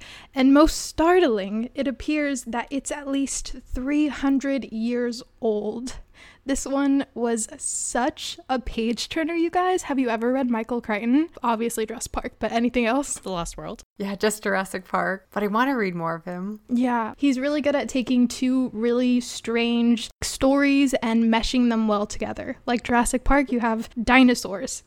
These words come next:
Speaker 1: and then a park, and you're like, meshing them together. It's very strange. But like I said, this is such a page turner. It's one of those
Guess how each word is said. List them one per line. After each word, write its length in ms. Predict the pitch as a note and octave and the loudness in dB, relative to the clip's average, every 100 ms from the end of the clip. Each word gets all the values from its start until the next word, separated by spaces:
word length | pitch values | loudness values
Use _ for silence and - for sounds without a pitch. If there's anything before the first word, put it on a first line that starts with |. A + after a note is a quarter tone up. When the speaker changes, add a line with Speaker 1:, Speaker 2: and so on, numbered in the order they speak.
| _ | _
Speaker 1:
and 180 | A#3 A3+ | -4 -2
then 280 | A3 A3+ A#3 - | -2 -4 -6 -6
a 80 | A3 | -4
park, 520 | - B3 F3+ G#3+ - - | 0 0 0 -4 -8 -2
and 100 | B3 | 0
you're 120 | A#3 | 0
like, 180 | A#3+ - _ _ B3+ | -4 -12 _ _ 2
meshing 520 | C4 B3+ B3+ - A#3 | 6 6 6 4 2
them 100 | A3+ | 2
together. 300 | A3+ G#3+ G3+ | 0 0 -2
It's 140 | A3 | -2
very 260 | A#3 A#3 A#3 | -2 0 -2
strange. 500 | - G#3+ B3+ C4+ - | -4 -6 -6 -10 -2
But 300 | B3 G#3+ - _ | 4 4 2 _
like 220 | B3+ C4 | -2 0
I 60 | C4+ | 2
said, 200 | C4 A#3+ | 2 2
this 160 | A#3+ | 0
is 120 | B3+ | 0
such 200 | - A#3+ | 0 0
a 80 | B3+ | 0
page 400 | B3 - A3+ - | 2 2 0 -2
turner. 240 | - A#3 G#3 | -2 0 -2
It's 160 | G#3+ | -2
one 140 | B3 A#3+ | 0 2
of 80 | |
those 200 | A#3+ A#3+ | 2 2